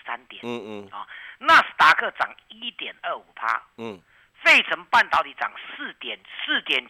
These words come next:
Speaker 1: 九五哦。
Speaker 2: 嗯。
Speaker 1: 简直要五趴哦。
Speaker 2: 四点九五，O K。
Speaker 1: 对，台积电的A D R上个礼拜五涨超过五，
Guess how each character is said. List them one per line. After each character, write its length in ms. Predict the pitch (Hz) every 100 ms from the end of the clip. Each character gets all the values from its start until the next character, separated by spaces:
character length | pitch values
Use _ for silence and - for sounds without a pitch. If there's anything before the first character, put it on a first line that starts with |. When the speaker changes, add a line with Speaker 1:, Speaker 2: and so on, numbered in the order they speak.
| -
Speaker 1:
九 140 | 143
五 260 | 170 226 127
哦。 200 | 131 147 - -
Speaker 2:
嗯。 320 | 135 120 90 _ _ _ _ _ -
Speaker 1:
简 160 | 143 -
直 80 |
要 80 | 208
五 180 | - 104
趴 300 | - 135 123
哦。 120 | 127 - -
Speaker 2:
四 340 | - 190 160
点 280 | 113 101 90
九 240 | - 101 104
五 140 | 95
，O 100 | 95
K。 220 | 92 90 _
Speaker 1:
对， 160 | 139 123 _ -
台 160 | 240
积 180 | 240 294
电 160 | 302 233
的 60 |
A 160 | 233 233
D 180 | 233 233
R 100 | 233
上 100 | 220
个 80 | 190
礼 80 | 139
拜 140 | 190
五 60 | 151
涨 200 | - 113 -
超 100 | 165
过 160 | 196 _
五， 140 | -